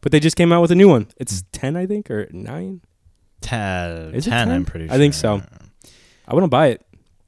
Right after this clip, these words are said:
Speaker 2: You missed a little bit where we cosplayed in the party. You missed the whole cosplaying bit.
Speaker 1: I'm bummed.
Speaker 2: Um, Katie went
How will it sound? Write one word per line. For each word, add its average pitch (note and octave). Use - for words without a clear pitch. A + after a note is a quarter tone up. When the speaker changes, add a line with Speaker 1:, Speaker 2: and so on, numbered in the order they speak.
Speaker 2:
You A2+
missed D3
a A#2+
little A2+
bit A#2
where G#2+
we F#2+
cosplayed G#2
in G2
the F#2
party. A#2+
You F#2+
missed G#2
the G2+
whole G2+
cosplaying G#2
bit. E2+
Speaker 1:
I'm A2+
bummed. G#2+
Speaker 2:
Um, F#2+
Katie A#2
went G#2